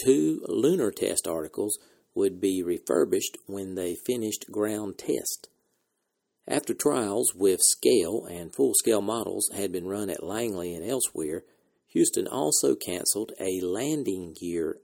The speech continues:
test model as an unnecessary expense. At a program review held on July sixth,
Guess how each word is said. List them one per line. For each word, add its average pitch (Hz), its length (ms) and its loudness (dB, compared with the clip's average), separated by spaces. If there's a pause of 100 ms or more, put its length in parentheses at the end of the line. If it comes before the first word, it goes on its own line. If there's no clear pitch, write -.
(100)
test 92 360 -2
model 85 420 -4 (480)
as 92 400 -4 (100)
an 87 320 -8
unnecessary 107 880 0
expense. - 800 -6 (1120)
At 143 240 0
a 104 280 4 (100)
program 139 680 4 (120)
review 101 720 2 (400)
held 117 240 4
on 98 280 2
July 98 440 2
sixth, - 560 2